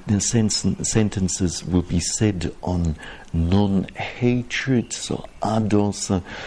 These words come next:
and Satya Marcia, uh, will elaborate on, uh, this topic tomorrow. And Satya, the emphasis of our talk, uh,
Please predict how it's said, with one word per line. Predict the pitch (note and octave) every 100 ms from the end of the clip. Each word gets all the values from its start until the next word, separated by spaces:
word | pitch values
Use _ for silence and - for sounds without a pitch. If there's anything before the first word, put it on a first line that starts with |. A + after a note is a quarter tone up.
| - - -
and | F2+ F2+ F2+ F2 E2+ -
Satya | - G#2+ D3 F2 E2+
Marcia, | D#2+ - - G2 E2 - - - - -
uh, | F#2+ F2
will | - - F2 F2 D2+ -
elaborate | E2+ F2 F2+ G2 G2 G2 F#2 F2+ - -
on, | E2 E2 -
uh, | E2+
this | E2+ F2+ -
topic | - F2 - -
tomorrow. | - C#2 C2 D2 F2 G#2+ A#2 A#2 - - - - - - -
And | - F2+ F2 -
Satya, | - - G2+ - G2+
the | F2+ F2+ D2+ - - - -
emphasis | - A2 A2+ B2+ - A2 G2+
of | F#2+ F2+
our | D#2+ F2 E2+
talk, | - F#2 F2+ -
uh, | -